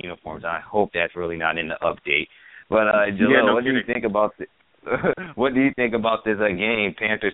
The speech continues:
Speaker 1: Cowboys? Can the Panthers go to eleven and oh, or will Romo and the boys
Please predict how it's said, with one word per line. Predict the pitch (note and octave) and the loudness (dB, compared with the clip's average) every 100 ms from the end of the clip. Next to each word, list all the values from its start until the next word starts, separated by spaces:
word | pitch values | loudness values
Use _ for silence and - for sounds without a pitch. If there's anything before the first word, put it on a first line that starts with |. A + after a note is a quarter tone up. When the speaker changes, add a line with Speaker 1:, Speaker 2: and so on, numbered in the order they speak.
| - | -2
Speaker 1:
Cowboys? | G#2 G#2 F2 E2 E2 - | 0 2 0 -4 -6 -6
Can | G#2+ G#2 | -2 -2
the | - | -4
Panthers | G#2 A2+ A2 G2+ E2+ | -2 -2 0 -4 0
go | G#2 | -2
to | - | 0
eleven | G2+ G#2 G2+ | -2 -2 -4
and | G2 | -4
oh, | A2 - | -4 -2
or | F#2 E2+ | -2 -2
will | F#2+ F2+ | -4 -4
Romo | F2+ G#2+ G#2 G2 F#2+ | 0 0 0 0 -2
and | F#2+ F#2 | -2 -6
the | |
boys | E2 G2 F#2+ E2+ | -2 -2 0 -2